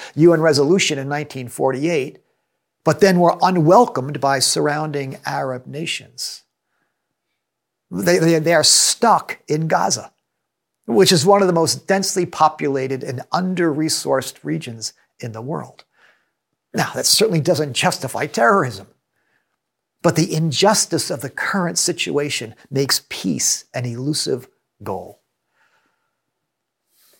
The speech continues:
But <laughs> just as injustice continues to rear its head in every nation on earth,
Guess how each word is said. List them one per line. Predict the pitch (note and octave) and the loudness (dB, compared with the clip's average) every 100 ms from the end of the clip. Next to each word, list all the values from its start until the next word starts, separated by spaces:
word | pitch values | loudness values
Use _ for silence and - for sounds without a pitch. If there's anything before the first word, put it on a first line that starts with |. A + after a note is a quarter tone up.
| _ _ - - _ _ _ _ _ _ _ _ _ _ _ _ _ - | _ _ -20 -20 _ _ _ _ _ _ _ _ _ _ _ _ _ -2
But | G#3 - - - - | -2 -2 -8 -2 0
<laughs> | G#3 - | 0 -2
just | D3 A3 A3 G#3+ | 2 4 6 6
as | G#3 | 6
injustice | E3+ E3 G3 G3 - F3+ - | 4 4 4 2 2 0 0
continues | E3 - G#3 F#3+ - | 0 2 4 4 2
to | E3+ | 2
rear | D#3 E3 F#3 F3+ | 2 4 6 4
its | E3 | 4
head | - E3 F3+ | 4 4 6
in | D#3 | 2
every | D#3+ F#3 E3+ E3 | 2 2 2 2
nation | E3 F3 F3+ D#3+ | 2 0 0 2
on | D#3+ | 2
earth, | E3+ F#3 F3+ - - C3+ | 2 0 -2 -12 -10 -10